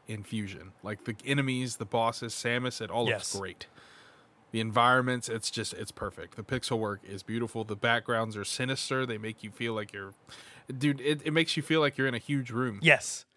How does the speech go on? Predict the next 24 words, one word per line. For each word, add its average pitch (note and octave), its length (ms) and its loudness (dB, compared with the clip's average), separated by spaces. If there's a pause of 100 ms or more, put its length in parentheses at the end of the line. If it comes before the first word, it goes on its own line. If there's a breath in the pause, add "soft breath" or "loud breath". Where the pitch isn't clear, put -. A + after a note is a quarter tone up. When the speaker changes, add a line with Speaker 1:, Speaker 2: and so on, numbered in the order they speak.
(360)
Speaker 1:
But B2 160 0
you're C3+ 140 2
just A#2+ 180 -8
passing A#2+ 420 -2
through B2 180 -8
two B2 200 -8
small A2 300 -8
doors. A#2+ 240 -6
Speaker 2:
Yeah. G#2 180 -2 (640 soft breath)
Yeah. - 160 -6 (160)
I C3+ 120 8
like D#3 300 8
also D#3 440 10
the C#3+ 140 2
character C#3 500 4
of A#2+ 400 6 (280)
Adam, D3 520 8 (760 soft breath)
Samus's, C#3 920 2
uh, A#2 420 8 (340)
A D3+ 160 10
I, D3 380 10 (340)
uh, B2 260 4
commanding C#3+ 400 2
officer C#3 540 4